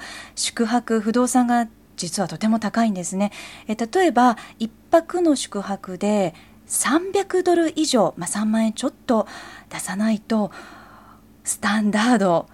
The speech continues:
のレベルの宿泊ができないという感じでした。まあ、三百ドル以上、これが基準かなと。そして、一戸建てを購入しようとしますと、最低一億円、平均で二億円から四億円というところかなと新聞を読んでいて感じました。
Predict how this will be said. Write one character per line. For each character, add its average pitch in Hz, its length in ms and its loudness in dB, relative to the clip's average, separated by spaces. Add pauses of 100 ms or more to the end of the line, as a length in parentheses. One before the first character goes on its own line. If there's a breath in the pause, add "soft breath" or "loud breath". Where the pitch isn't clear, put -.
(160 soft breath)
の 208 140 2
レ 185 100 0
ベ 202 160 2
ル 196 100 0
の 196 200 0
宿 - 240 -4
泊 190 280 -6
が 170 120 -10
で 180 80 -10
き 240 120 2
な 254 120 4
い 214 60 -4
と - 180 -6
い 180 80 -2
う 170 40 -6
感 175 200 -8
じ 160 80 -6
で 165 100 -8
し - 80 -6
た。 151 220 -4
ま 170 40 -14
あ、 - 40 -10
三 202 180 -4
百 214 220 -4
ド 208 100 -4
ル 208 180 -6
以 240 40 -2
上、 185 160 0
こ - 120 -12
れ 160 140 -6
が 151 240 -6
基 - 140 -10
準 165 180 -4
か 165 140 -8
な 175 140 -8
と。 - 180 -14 (580 loud breath)
そ 269 140 -2
し - 120 -4
て、 339 220 2 (180 loud breath)
一 - 120 -8
戸 330 140 2
建 359 120 4
て 359 140 2
を 349 40 4
購 320 200 2
入 311 160 6
し - 140 -2
よ 302 60 2
う 285 40 -2
と 220 100 -4
し - 140 -2
ま 190 120 -4
す - 120 -10
と、 208 200 2 (360 loud breath)
最 247 340 2
低 247 240 4
一 254 400 4
億 359 260 6
円、 359 220 8 (580 soft breath)
平 302 260 4
均 277 280 4
で 277 240 6 (220 loud breath)
二 208 180 6
億 285 260 4
円 277 160 6
か 262 120 0
ら 202 80 -2
四 240 320 6
億 330 260 4
円 277 140 6
と 269 120 0
い 254 80 4
う 247 60 2
と 226 120 -4
こ 226 140 0
ろ 233 80 2
か 220 200 -6
な 233 500 0
と 190 140 -8
新 185 240 -4
聞 180 100 -4
を 180 60 -2
読 175 160 -4
ん 170 80 -4
で 170 80 -4
い 165 80 -8
て 226 100 -6
感 202 180 -6
じ 151 120 -6
ま 143 100 -6
し 151 100 -8
た。 - 120 -8